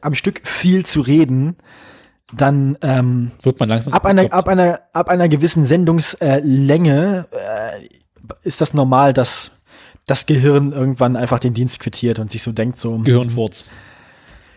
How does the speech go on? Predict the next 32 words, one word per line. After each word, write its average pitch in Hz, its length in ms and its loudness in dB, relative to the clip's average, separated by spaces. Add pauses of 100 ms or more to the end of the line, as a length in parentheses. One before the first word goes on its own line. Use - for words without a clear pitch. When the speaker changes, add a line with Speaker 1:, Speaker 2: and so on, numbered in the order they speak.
(280)
Speaker 1:
Ja, 165 440 2
äh, 147 340 0 (220)
ich 143 140 -2
melde 165 260 4
mich 156 140 2
dann 143 140 2
morgen 147 300 4
wieder, 139 220 4
wenn 135 80 2
der 131 100 2
Typ - 160 0
endlich 127 160 0
die - 80 -10
Fresse - 340 -4
hält. 101 220 -6 (560)
Ähm, 156 320 4 (920)
so. 131 400 -2 (800)
Äh, 135 360 2 (840)
auch, 208 240 0
auch - 160 -2
ein 175 160 0
Fakt, - 260 -2
den 151 160 2
wenig 185 220 0
Leute 151 160 2
kennen, 156 340 0
das 147 160 0
Gehirn, 185 560 2 (140)
äh, 143 340 4 (100)
im 156 120 2
engeren 175 400 4
Sinne 151 300 4